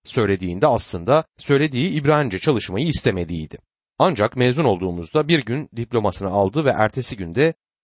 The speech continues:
Almanya'dan gelen güzel bir kızla evlendi. Mezuniyetten bir gece önce dışarı çıkıp gökyüzüne bakarak "Umarım Rab birkaç gün daha gelmez." dedi.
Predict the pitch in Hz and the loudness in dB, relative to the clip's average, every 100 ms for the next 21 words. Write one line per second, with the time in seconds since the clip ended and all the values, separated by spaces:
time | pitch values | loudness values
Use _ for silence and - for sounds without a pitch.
0 | - 123 156 185 160 120 110 131 160 139 | -2 2 2 2 4 2 2 0 0 0
1 | 151 98 98 - 147 107 107 90 85 80 | 0 0 -4 -2 0 2 2 2 -2 -6
2 | - _ _ _ _ _ _ 120 143 156 | -18 _ _ _ _ _ _ 0 2 2
3 | 185 180 185 185 185 127 101 98 85 98 | 2 2 2 2 0 0 0 -2 -2 -4
4 | 95 170 - 113 139 107 - 170 - 143 | 0 -2 -2 -2 0 0 -2 -8 -2 -2
5 | - 101 98 90 120 151 147 160 156 160 | -2 -4 0 0 0 -2 0 2 2 -2
6 | _ 131 151 147 - - - 98 104 147 | _ -2 0 -2 0 -2 -2 -4 -2 0
7 | 123 104 95 - - _ - 95 - | 2 2 0 -4 -12 _ -8 -6 -8